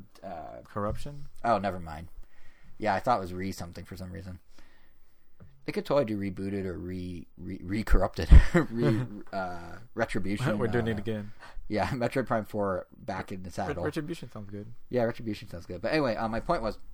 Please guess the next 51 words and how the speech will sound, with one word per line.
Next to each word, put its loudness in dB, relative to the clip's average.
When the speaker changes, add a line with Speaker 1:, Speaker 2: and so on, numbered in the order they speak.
Speaker 1:
even 2
though 4
a 2
bunch 2
of -6
people 0
are 4
obviously -2
waiting -4
for -10
that, -2
so -8
they're -6
upset -10
about -12
Federation -8
Force. -10
Like, -12
if -6
you 0
look 0
at -6
Federation 0
Force -4
as -10
an -12
isolated -4
game, -8
it's 0
basically 0
Metroid 0
Four -2
Swords. -14
And -2
it -2
works 0
really 2
well 0
as -12
that. -8
And, -8
like, -2
I -2
feel -2
like -4
all 0
this -6
kinda -8
came -10
out -6
of -10